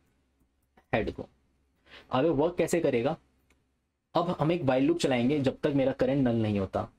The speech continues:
अब मैं आता हूँ string builder के अंदर, पहले tan append करता हूँ, पूछता हूँ क्या मेरा previous, sorry, क्या मेरा next null है क्या, इसने मना कर दिया, ठीक है, comma और space append करो, comma और space append किया है, ठीक है।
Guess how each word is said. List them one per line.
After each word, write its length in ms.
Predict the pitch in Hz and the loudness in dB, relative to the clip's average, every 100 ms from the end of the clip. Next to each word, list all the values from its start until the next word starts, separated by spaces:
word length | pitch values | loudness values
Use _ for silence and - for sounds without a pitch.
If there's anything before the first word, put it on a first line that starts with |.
| _ _ _ _ | _ _ _ _
अब 160 | 127 123 | -4 0
मैं 100 | 143 | 0
आता 240 | 127 120 | 0 0
हूँ 100 | 139 | -2
string 300 | 143 - 143 131 | -2 -2 0 2
builder 240 | 127 127 | 2 0
के 80 | 131 | 2
अंदर, 160 | 123 | 2
पहले 200 | 131 127 | 2 0
tan 260 | 127 117 120 | 0 0 0
append 260 | 123 127 123 | 0 0 0
करता 200 | 104 143 | 0 -2
हूँ, 80 | 135 | 0
पूछता 320 | 139 127 - | 0 0 -2
हूँ 140 | 104 98 _ - | -2 -4 _ -2
क्या 140 | 151 | 0
मेरा 220 | 165 151 160 - _ | 2 2 0 -2 _
previous, 500 | 156 160 143 123 98 - - _ - | -2 0 2 0 -2 -12 -20 _ -4
sorry, 260 | 160 117 | -2 0
क्या 220 | 113 160 160 | 0 0 2
मेरा 160 | 165 170 | 2 2
next 500 | 123 147 - - - - | 2 0 -2 -10 -12 -4
null 240 | 123 139 165 | 0 2 2
है 120 | 147 | 0
क्या, 220 | - 143 - 131 | 0 -2 -2 -2
इसने 180 | 147 147 | 0 0
मना 200 | 120 107 | 0 0
कर 120 | 104 | -2
दिया, 260 | 95 92 90 _ - | -2 -4 -4 _ -4
ठीक 240 | - 170 | -2 0
है, 120 | 156 156 | -2 -2
comma 280 | 139 123 131 | 0 2 0
और 80 | 135 | 0
space 260 | - 127 127 | 0 0 0
append 240 | 123 123 | 0 2
करो, 220 | 120 123 - - - - - _ _ _ _ _ _ - | 2 -2 -4 -18 -20 -20 -20 _ _ _ _ _ _ -2
comma 260 | 139 131 143 | 0 2 2
और 100 | 143 | 0
space 260 | 143 123 | 0 0
append 260 | 120 110 104 | 0 0 -2
किया 200 | - 101 | -2 -4
है, 80 | 101 | -2
ठीक 180 | - | -2
है। 120 | 175 | -2